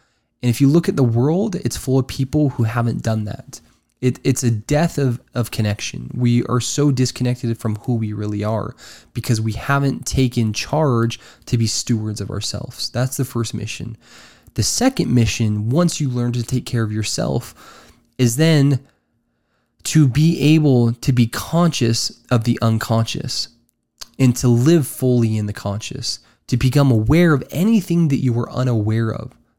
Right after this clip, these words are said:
The, the subconscious, the patterns that are running your life, that are sabotaging you. It is to become aware of anything unconscious that is hiding behind you and to pull it in front of you and become aware of it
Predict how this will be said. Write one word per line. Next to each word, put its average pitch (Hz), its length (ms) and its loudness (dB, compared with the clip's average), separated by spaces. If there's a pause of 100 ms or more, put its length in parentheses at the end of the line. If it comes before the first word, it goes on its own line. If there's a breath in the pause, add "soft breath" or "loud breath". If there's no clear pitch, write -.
The, 127 100 2
the 127 160 0
subconscious, - 1080 0
the 113 100 -4
patterns 151 580 0
that 123 140 2
are 117 80 2
running 120 340 2
your 110 160 -2
life, 117 540 -4
that 127 100 -2
are 110 80 0
sabotaging 117 920 0
you. 117 200 -6 (440 loud breath)
It 120 120 4
is 120 140 4
to 127 140 0
become 127 360 0
aware 120 680 4
of 110 140 0 (140)
anything 180 560 6
unconscious 131 680 -2
that 113 140 -2
is 107 80 -2
hiding 147 720 -2
behind 120 540 0
you - 240 -4 (680 loud breath)
and 117 120 0
to 131 60 2
pull 180 380 2
it 160 120 0
in 139 100 0
front 135 240 0
of 117 160 -4
you 117 80 -2
and 110 80 -2
become 113 340 -2
aware 120 440 4
of 120 100 2
it 104 260 0